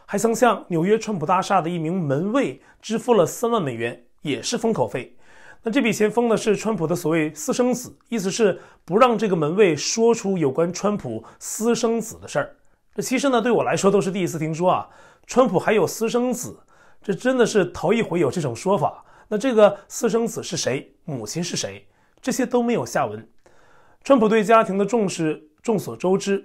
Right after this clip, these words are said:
那川普家庭的团结也是有目共睹，经常在公共场合出现。那川普对自己的孩子也是十分爱惜，很难想象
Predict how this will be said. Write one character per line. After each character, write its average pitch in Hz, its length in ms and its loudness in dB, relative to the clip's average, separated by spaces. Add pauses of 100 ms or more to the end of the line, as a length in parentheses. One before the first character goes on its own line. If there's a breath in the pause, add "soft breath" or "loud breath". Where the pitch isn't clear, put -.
那 175 100 -4
川 240 160 -4
普 143 100 -4
家 208 220 2
庭 190 160 -4
的 190 60 -2
团 160 240 -2
结 165 120 -4
也 127 140 0
是 147 120 -10
有 110 120 -6
目 175 180 -4
共 190 240 0
睹， 113 220 -12 (400 loud breath)
经 262 200 0
常 196 200 0
在 190 240 4
公 208 240 -2
共 208 160 0
场 123 180 -8
合 117 140 -8
出 175 160 -6
现。 185 200 0 (200)
那 208 80 -4
川 - 180 2
普 185 120 2
对 220 160 2
自 220 160 -4
己 151 100 -2
的 135 60 -4
孩 120 200 -2
子 143 140 -4
也 131 40 -4
是 120 120 -8
十 147 220 -6
分 190 120 -4
爱 196 200 -2
惜， 127 340 -12 (560 soft breath)
很 214 160 -2
难 269 120 8
想 202 200 4
象 233 240 4